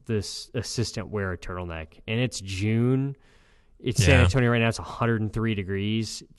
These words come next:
Speaker 1: Brutally, brutally hot. It's eighty-five degrees at six in the morning when I leave the house.
Speaker 2: Mm-hmm.
Speaker 1: Wearing a turtleneck is a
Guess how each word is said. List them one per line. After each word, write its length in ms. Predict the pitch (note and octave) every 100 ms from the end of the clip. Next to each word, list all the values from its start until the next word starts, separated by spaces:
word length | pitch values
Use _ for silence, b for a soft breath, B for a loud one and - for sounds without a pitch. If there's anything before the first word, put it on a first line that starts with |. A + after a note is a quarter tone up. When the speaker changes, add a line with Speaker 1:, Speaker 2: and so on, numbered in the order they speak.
| _ -
Speaker 1:
Brutally, 560 | A2+ A2+ A2 A2 A2
brutally 600 | F#2+ - A2 A#2 A2+ A2+
hot. 300 | G2+ G2+ G2+
It's 160 | G2+ - B2 G2 F2+ -
eighty-five 680 | A#2 A2 G#2+ - G#2+ G#2 F#2
degrees 520 | G#2 G2+ G#2 G#2 G#2
at 160 | E2
six 400 | - - A2+ -
in 20 | G#2
the 80 |
morning 320 | F#2 F#2 G2 G2
when 100 | G2
I 60 |
leave 220 | F#2+ G2
the 100 | F2+
house. 380 | F2 F2+ G2 - _ b b b
Speaker 2:
Mm-hmm. 360 | G#2 F#2 F#2 G2+ -
Speaker 1:
Wearing 460 | - A2 B2 D#3 E3
a 40 |
turtleneck 500 | - A#2+ A2+ G#2 - -
is 120 | G#2
a 100 | F#2+